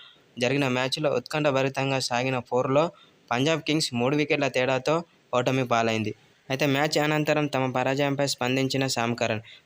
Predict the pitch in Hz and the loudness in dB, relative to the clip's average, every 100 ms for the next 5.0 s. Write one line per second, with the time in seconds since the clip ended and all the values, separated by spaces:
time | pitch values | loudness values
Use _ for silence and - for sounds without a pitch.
0 | - 127 143 160 165 - 151 147 151 143 | -8 0 2 2 0 2 0 2 -2 0
1 | 160 175 - - _ _ 120 127 156 156 | 0 0 -4 -20 _ _ -4 0 2 2
2 | 151 151 147 151 - 135 143 143 135 135 | 2 2 2 2 0 0 2 2 2 2
3 | 139 139 131 127 135 135 - 135 131 127 | 2 0 2 2 2 0 -2 0 0 0
4 | 135 135 120 117 107 - 127 131 135 - | 0 0 0 0 0 0 -4 -2 -4 0